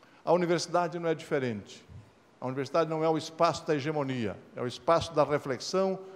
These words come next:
e do debate, tanto quanto é esta casa. É o espaço da reflexão e do debate construído em cima de preceitos fundamentais da democracia,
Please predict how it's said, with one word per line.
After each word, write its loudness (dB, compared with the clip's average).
e -8
do -2
debate, 2
tanto -2
quanto 0
é 4
esta 4
casa. 4
É -4
o -2
espaço 2
da 2
reflexão 0
e -2
do -4
debate 0
construído -6
em -10
cima -2
de -4
preceitos 0
fundamentais 0
da 4
democracia, -4